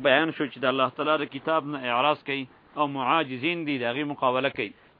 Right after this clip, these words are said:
<clears throat> او دویم خلک هغه دي چې هغې د الله تعالی دین او د الله تعالی کتاب چې دی، هغه ومني.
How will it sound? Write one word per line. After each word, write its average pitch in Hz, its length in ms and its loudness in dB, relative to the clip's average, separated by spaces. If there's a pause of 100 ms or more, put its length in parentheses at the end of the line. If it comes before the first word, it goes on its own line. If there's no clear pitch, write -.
(460)
<clears throat> - 680 -20
او 135 180 4
دویم 156 340 -2
خلک 135 340 -2
هغه 160 180 -2
دي 160 160 0
چې 139 140 -8
هغې 135 360 -2 (400)
د 147 80 -6
الله 131 260 0
تعالی 147 360 2
دین 170 240 -4
او 139 180 -2
د 123 80 -2
الله 127 200 0
تعالی 156 260 2
کتاب 160 380 0
چې 151 120 -6
دی، 135 100 0
هغه 135 200 0
ومني. 139 360 -2